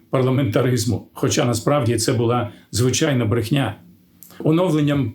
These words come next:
парламентаризму була Польща, де до Сейму прийшли люди, що пройшли через випробування солідарності та фотографувалися з Лехом Валенсою. Оновлення парламентаризму — це Україна дві тисячі чотирнадцятого року,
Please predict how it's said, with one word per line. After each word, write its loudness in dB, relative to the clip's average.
парламентаризму 0
була 2
Польща, 0
де 2
до 2
Сейму 0
прийшли 0
люди, 2
що 0
пройшли 2
через 0
випробування 2
солідарності 0
та 2
фотографувалися 0
з 0
Лехом 2
Валенсою. 0
Оновлення 0
парламентаризму — 2
це 0
Україна 2
дві 0
тисячі 0
чотирнадцятого 0
року, -2